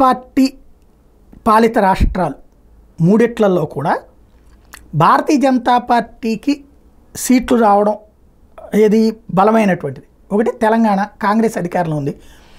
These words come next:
పది సీట్-, పదిహేడు సీట్లకు గాను ఎనిమిది గెలుచుకుంది అక్కడ భారతీయ జనతా పార్టీ. అట్లాగే కర్ణాటకలో కాంగ్రెస్ పార్టీని అధికారంలో ఉంది, బీజేపీ గద్దె దిగింది. ఇరవై ఎనిమిది సీట్లకు గాను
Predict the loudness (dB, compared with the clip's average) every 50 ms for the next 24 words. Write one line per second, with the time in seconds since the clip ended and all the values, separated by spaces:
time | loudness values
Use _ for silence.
0 | -20 -20 -20 -10 -2 0 2 4 4 4 4 4 2 2 0 -2 -6 -4 -2 0
1 | 0 0 0 0 -2 -4 -4 -4 -4 -2 -2 -2 -2 -2 -2 0 0 0 0 0
2 | 0 -2 -2 -4 -6 -8 -8 -8 -8 -6 -6 -6 -4 -6 -6 -8 -8 -8 -8 -10
3 | -12 -14 -16 -18 -20 -20 -20 _ _ _ -20 -20 -20 -20 -20 -20 -20 -20 -18 -10
4 | -4 -2 -2 0 2 2 2 4 4 2 2 -2 -4 -10 _ _ _ _ _ -2
5 | 0 0 2 2 2 2 0 0 -2 -2 -2 -2 -2 -4 -6 -8 -12 _ _ _
6 | -2 0 0 2 2 2 0 0 -2 -2 -2 -2 -4 -6 -4 -4 -2 -2 -4 -4
7 | -4 -8 -10 -12 -18 -12 -4 -2 0 2 2 2 2 0 -2 -2 0 -2 0 0
8 | 2 0 0 0 -2 -4 -8 -14 _ _ _ _ _ -4 0 0 2 2 2 2
9 | 2 2 2 2 2 0 -2 -2 -4 -6 -4 -4 -4 -2 -2 -2 -2